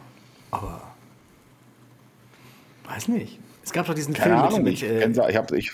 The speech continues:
Speaker 2: ich, ich guck gleich mal in seine Kontoauszüge.
Speaker 1: <laughs> Es gab doch mal diesen Film mit Hugh Grant. Da war der auch nämlich, äh, Musiker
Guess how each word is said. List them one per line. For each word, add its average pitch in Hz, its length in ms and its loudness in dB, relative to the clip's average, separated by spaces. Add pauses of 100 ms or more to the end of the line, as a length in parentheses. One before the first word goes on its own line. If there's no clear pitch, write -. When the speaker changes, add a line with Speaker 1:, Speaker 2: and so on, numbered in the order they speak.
(120)
Speaker 2:
ich, 120 260 -4
ich 123 140 -2
guck 151 160 0
gleich 131 160 2
mal 127 100 2
in 117 60 0
seine 113 200 2
Kontoauszüge. 117 560 0
Speaker 1:
<laughs> 247 100 4 (1160)
Es - 120 -4
gab 208 160 2
doch 202 100 4
mal 180 100 2
diesen 156 180 2
Film 160 200 2
mit 143 100 0
Hugh 127 220 0
Grant. 95 420 -2
Da 110 140 -2
war 151 100 2
der 151 240 0
auch 196 280 0
nämlich, 127 600 -2
äh, 110 320 0 (320)
Musiker 196 680 -2